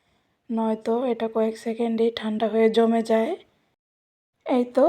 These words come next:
এটা সেট করা নেওয়া হয়ে গেছে। এখন আমি পুডিংয়ের জন্য দুইটি ডিম নিয়েছি। আমার ছোট বাটি, তার জন্য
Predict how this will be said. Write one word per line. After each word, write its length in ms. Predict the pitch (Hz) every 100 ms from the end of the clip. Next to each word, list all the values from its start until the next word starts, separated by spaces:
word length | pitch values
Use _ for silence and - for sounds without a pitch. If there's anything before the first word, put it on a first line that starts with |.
| 381
এটা 200 | 294 233
সেট 240 | 226 247 247
করা 240 | 254 233 233 240
নেওয়া 220 | 240 240
হয়ে 280 | 233 226 233
গেছে। 340 | 226 226 - 247 311
এখন 280 | 277 240 247 233
আমি 300 | 233 233 254 392 _ _ _ _ _ _
পুডিংয়ের 440 | 254 254 247 247 226
জন্য 300 | 240 233 240 302 - _ _ _ _ _ -
দুইটি 360 | 233 240 233 233
ডিম 240 | 226 240 233
নিয়েছি। 560 | 233 233 240 233 233 240 339 - _ _ _ _ _ _ _ _ _ -
আমার 380 | 247 233 226 240 240
ছোট 260 | 240 233 240
বাটি, 340 | 233 233 233 247 269
তার 180 | 233 226
জন্য 280 | 220 226 226